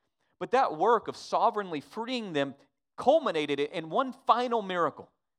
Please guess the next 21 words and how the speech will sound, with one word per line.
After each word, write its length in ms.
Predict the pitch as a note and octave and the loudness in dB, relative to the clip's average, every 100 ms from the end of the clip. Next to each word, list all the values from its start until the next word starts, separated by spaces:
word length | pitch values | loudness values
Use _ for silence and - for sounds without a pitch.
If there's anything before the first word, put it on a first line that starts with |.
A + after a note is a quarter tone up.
| _ _ _ | _ _ _
In 120 | - | -4
Exodus 420 | G3+ B3+ B3+ C4 - | -2 -2 -2 -8 -8
chapter 420 | - A3+ A3 G#3 | 0 2 2 -8
fourteen, 480 | - G3+ F#3 F3 B2 | -4 -4 -4 -8 -10
remember 280 | A#2+ C#3+ | -8 -2
that 160 | D#3 C3 | 0 0
reference, 340 | D3+ - G#2 | 0 -2 -12
okay? 140 | - A2+ | -12 -12
I'm 80 | A#2+ | -10
gonna 80 | |
come 180 | C3 C#3+ | -12 -4
back. 200 | C3 G#2 - | -4 -4 -4
Exodus 380 | E3 - A3 | -6 -4 -12
chapter 280 | - G3+ - | -4 -4 -6
fourteen. 460 | F3+ F#3+ C#3 D#3+ G#2+ _ _ _ - | -8 -8 -8 -14 -16 _ _ _ -6
In 80 | D3 | -2
Exodus 380 | G3+ - C4+ | -2 -4 -10
chapter 420 | - - A3+ - A3 | -6 -2 -2 -2 -12
fourteen, 760 | - G#3+ E3+ - G3+ E3+ C3+ - _ _ _ | -4 -2 -2 -4 -12 -10 -12 -16 _ _ _
what 180 | D#3+ D3+ | 0 2
happened? 340 | D3 B2+ G2 | 2 -2 -10